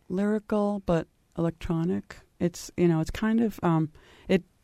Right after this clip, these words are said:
gets a little dance beat going, but it's also kind of meditative. So they change,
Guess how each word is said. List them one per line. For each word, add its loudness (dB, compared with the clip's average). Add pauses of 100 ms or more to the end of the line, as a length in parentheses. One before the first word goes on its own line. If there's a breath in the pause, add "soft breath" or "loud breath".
(120)
gets 2
a 2
little 2
dance 0
beat -4
going, 0
but -2
it's -8
also -2
kind -2
of 0
meditative. 0
So -10
they 2
change, -4